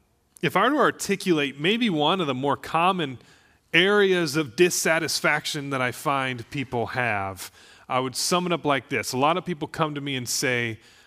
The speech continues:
"I hate my job." Like, a lot of people are not happy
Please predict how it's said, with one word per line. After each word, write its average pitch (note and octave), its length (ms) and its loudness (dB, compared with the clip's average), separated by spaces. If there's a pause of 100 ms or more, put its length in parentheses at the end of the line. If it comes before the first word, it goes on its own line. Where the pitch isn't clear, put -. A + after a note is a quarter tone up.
(140)
"I A#2+ 140 -2
hate D3 260 -4
my A#2+ 140 -4
job." F#2 460 -8 (1900)
Like, G#2+ 300 -10 (800)
a A2 40 -8
lot C3+ 260 -2
of D#3+ 100 -10
people F3+ 440 -12 (120)
are A#2+ 140 -8
not C#3 320 -4
happy G#2 480 -6